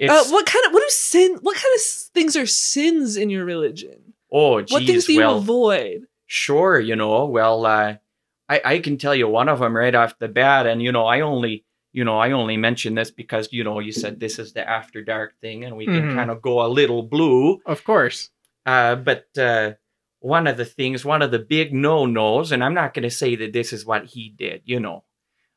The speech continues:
Speaker 2: but, uh,
Speaker 1: Right.
Speaker 2: you know, I, confidentiality.
Speaker 3: Of course.
Speaker 2: But, uh, you know, one of our, uh, one of our most fundamental precepts is, uh,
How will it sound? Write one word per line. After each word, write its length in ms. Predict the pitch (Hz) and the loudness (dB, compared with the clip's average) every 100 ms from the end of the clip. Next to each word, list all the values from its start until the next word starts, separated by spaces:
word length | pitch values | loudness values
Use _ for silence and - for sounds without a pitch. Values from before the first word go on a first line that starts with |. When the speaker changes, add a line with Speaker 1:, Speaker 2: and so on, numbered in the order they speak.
| _ | _
Speaker 2:
but, 240 | 117 107 104 | -6 -6 -4
uh, 20 | 226 | -2
Speaker 1:
Right. 360 | 196 101 104 _ _ _ _ _ | 0 -2 -6 _ _ _ _ _
Speaker 2:
you 160 | 120 110 | -12 -8
know, 100 | 110 | -6
I, 260 | 110 113 110 _ _ _ _ _ _ _ _ _ _ _ | -6 -6 -10 _ _ _ _ _ _ _ _ _ _ _
confidentiality. 1400 | 110 - 120 113 117 117 107 117 113 92 - 98 127 175 _ _ _ | -20 -8 -8 -6 -4 -4 -4 -2 0 -2 -6 -6 -6 -8 _ _ _
Speaker 3:
Of 120 | _ | _
course. 320 | - 113 113 | -6 -6 -2
Speaker 2:
But, 360 | 139 117 - - | 2 2 -2 -4
uh, 360 | 123 107 104 107 _ _ _ _ _ | 0 0 -2 -10 _ _ _ _ _
you 100 | 127 | -6
know, 160 | 123 117 | -4 -2
one 200 | 117 139 | -2 -4
of 120 | 165 | -4
our, 300 | 165 127 117 | 0 2 4
uh, 240 | 113 107 107 | 2 0 -2
one 160 | 113 175 | -6 -8
of 140 | 156 | -4
our 160 | 117 107 139 | -4 -4 -8
most 300 | 123 113 - | -8 -8 -10
fundamental 600 | 135 131 117 117 113 110 | -8 -6 -6 -6 -8 -14
precepts 640 | - 135 123 117 113 - | -8 -8 -4 -6 -6 -6
is, 280 | 127 107 - | -6 -6 -4
uh, 120 | 113 | -4